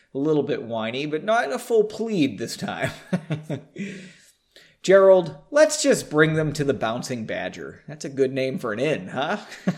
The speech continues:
<laughs> the second said. Turning to Margot, he said,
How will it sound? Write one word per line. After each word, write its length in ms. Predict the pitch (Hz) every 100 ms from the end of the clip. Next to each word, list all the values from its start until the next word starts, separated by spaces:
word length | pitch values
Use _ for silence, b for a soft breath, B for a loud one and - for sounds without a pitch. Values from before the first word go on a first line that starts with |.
| -
<laughs> 460 | 160 - 254 - -
the 120 | 147
second 500 | - 139 - 110 95
said. 460 | 113 110 139 156 B B B
Turning 320 | - 247 302 294
to 100 | 220
Margot, 480 | 143 123 127 123
he 120 | 127 123
said, 400 | - 92 92